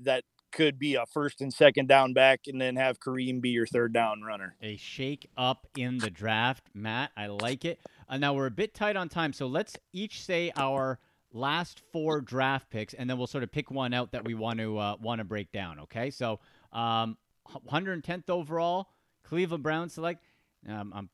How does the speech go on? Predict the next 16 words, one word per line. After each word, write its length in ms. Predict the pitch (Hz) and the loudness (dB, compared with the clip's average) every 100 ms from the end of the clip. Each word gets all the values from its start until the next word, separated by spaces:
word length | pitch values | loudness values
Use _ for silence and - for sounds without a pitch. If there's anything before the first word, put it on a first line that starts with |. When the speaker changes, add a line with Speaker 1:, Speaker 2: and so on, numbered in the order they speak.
| _ - | _ -10
Speaker 2:
probably 180 | 120 | -8
saying 240 | 101 113 98 | -6 -8 -8
the 80 | 98 | -8
name 220 | 98 98 | -8 -8
wrong. 180 | 101 98 _ _ _ _ _ | -10 -10 _ _ _ _ _
Uh, 240 | 110 110 110 _ _ _ _ _ _ - | -6 -6 -8 _ _ _ _ _ _ -8
Jay 320 | 156 175 202 | -2 0 -2
Tufele, 680 | - 165 - 180 165 104 98 _ _ _ | -6 -12 -4 -2 -2 -4 -8 _ _ _
in, 300 | 143 131 156 | -6 -6 -4
again, 400 | 147 127 170 151 | -2 0 -2 -2
interior 400 | 147 - 180 175 | -6 -4 -4 -4
defensive 460 | 160 - 160 175 | -6 -8 -8 -10
line, 280 | 143 139 139 | -8 -6 -6
U 280 | 127 135 170 | -6 -4 -2
S 160 | 151 - | -2 -4
C. 420 | - 147 113 | -6 -4 -4